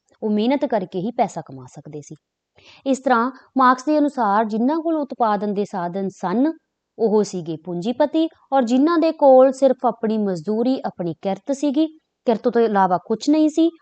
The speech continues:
ਉਹ ਸੀ ਮਜ਼ਦੂਰ। ਇਸ ਤਰ੍ਹਾਂ ਅਸੀਂ ਦੇਖਦੇ ਹਾਂ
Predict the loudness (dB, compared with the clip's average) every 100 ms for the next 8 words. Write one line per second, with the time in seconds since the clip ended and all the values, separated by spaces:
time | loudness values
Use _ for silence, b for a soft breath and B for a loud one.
0 | b -8 -6 -6 -6 -8 -10 -10 -6 -6
1 | -6 -12 -16 -20 _ _ _ b b b
2 | -8 -6 -4 -4 -2 -4 -6 -6 -4 -2
3 | -2